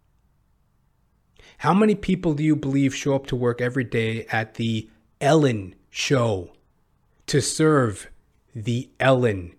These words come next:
show? To serve the Ellen show.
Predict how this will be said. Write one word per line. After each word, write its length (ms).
show? 580
To 180
serve 680
the 320
Ellen 520
show. 540